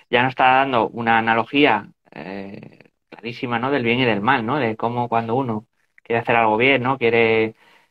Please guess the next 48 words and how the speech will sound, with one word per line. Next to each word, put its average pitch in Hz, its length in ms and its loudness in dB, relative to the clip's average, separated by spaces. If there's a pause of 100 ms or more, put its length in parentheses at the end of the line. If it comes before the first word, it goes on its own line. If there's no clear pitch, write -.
(140)
construir, 127 680 2
crear, 123 380 2
pues 120 120 0
vienen 123 280 2
unos 131 260 -2
como 113 200 -4
en 113 100 -6
Twitter 135 420 2
y 120 80 -4
te 117 120 0
tiran 120 460 2 (120)
piedras 123 360 2
al 113 160 0
puto 120 260 0
barco 131 340 0
para 113 160 -2
que 113 100 -4
no. 104 440 -4
Y 117 140 -2
dice 117 180 -2
algo, 123 220 2
una 123 240 -4
frase 127 220 -6
muy 120 100 -2
bonita 117 420 -2 (440)
sobre 117 260 2
la 110 120 2
luz 117 120 2
que 127 80 -4
se 127 100 -8
refleja 110 920 0
en, 107 640 -6
en 107 160 -6
el 101 380 -4
cielo 135 340 4
y 110 40 4
en 110 100 0
el 107 100 2
agua, 139 360 2 (360)
y 123 100 -10
sobre 113 200 0
la 104 100 2
piedra 127 300 2
que 139 80 -10
solo 117 260 0
ve 113 360 2
la 107 220 0
profundidad 110 600 -2